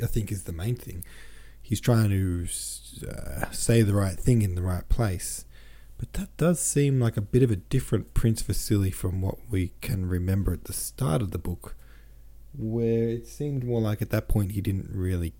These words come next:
care what people thought of him too much. He was trying to get in, um, with Bezikov for the, um,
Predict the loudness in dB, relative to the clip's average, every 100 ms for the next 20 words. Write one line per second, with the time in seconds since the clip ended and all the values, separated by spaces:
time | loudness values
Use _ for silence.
0 | -8 -2 2 4 2 0 -2 -6 -4 -8
1 | -10 -18 -20 -20 -20 -18 -18 -20 -20 -20
2 | -18 -4 0 2 2 2 0 0 2 4
3 | 4 0 -2 -4 -6 -2 0 0 -2 -4
4 | -4 -4 -4 -8 -8 -6 -4 -4 -4 -8
5 | -10 -14 -20 -20 -20 -20 2 2 2 -2
6 | -4 -4 -6 -8 -6 -4 -2 -2 -4 -4
7 | -6 -8 -8 -10 -12